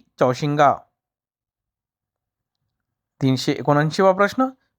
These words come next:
महाराष्ट्राची हिवाळी राजधानी कोणती? तर महाराष्ट्राची हिवाळी राजधानी आहे नागपूर. तीनशे ऐंशीवा प्रश्न, टिंबटिंब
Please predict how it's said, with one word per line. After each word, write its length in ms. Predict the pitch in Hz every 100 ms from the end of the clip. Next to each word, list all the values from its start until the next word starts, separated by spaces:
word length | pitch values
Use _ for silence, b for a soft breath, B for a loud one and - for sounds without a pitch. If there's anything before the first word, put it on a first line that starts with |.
| -
महाराष्ट्राची 600 | 180 233 262 262 254 262
हिवाळी 400 | 170 143 190 277
राजधानी 440 | 247 175 151 139
कोणती? 400 | 123 117 180 208 - _ _ _ _ _ _ _ _ _ _ _ _ _ _ _ _ _ _ _ _ _ -
तर 60 |
महाराष्ट्राची 640 | 135 151 202 208 220 202
हिवाळी 400 | 196 123 143 185
राजधानी 400 | 220 196 190 202
आहे 240 | 185 160 240 -
नागपूर. 600 | 127 127 123 - 170 131 131 _ _ _ _ _ _ _ _ _ _ _ _ _ _ _ _ _ _ _ _ _ _ _ _
तीनशे 360 | 123 117 - 131 -
ऐंशीवा 380 | 151 175 247 226
प्रश्न, 400 | 190 175 208 226 - _ _ _ _
टिंबटिंब 540 | 233 240 240 247 233